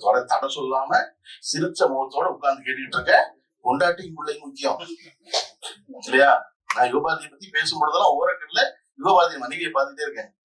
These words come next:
மகிழ்றாங்க நம்ம மாமா எப்பேற்பட்டது, அவங்களுக்கு தெரியாது இந்த புத்தக கணக்கெல்லாம். சரிதானே? அப்ப இப்படியான ஒரு விஷயம், ஒரு வேலையை யுகபாரதி அவர்கள் தொடர்ந்து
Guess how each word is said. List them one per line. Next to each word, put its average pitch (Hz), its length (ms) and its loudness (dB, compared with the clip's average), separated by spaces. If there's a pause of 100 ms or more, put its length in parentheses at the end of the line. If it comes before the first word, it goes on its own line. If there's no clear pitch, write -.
(340)
மகிழ்றாங்க 165 680 4
நம்ம 127 140 -8 (120)
மாமா 147 200 4 (100)
எப்பேற்பட்டது, 131 500 -10
அவங்களுக்கு - 260 0
தெரியாது 175 280 0
இந்த 143 200 -4
புத்தக 147 220 0
கணக்கெல்லாம். 139 400 2 (4000)
சரிதானே? 202 400 2 (340)
அப்ப - 260 6 (160)
இப்படியான 165 420 4 (460)
ஒரு 131 180 -18
விஷயம், - 340 0 (320)
ஒரு 95 200 2
வேலையை - 340 2 (360)
யுகபாரதி 160 400 6
அவர்கள் 101 320 -18
தொடர்ந்து 110 380 -4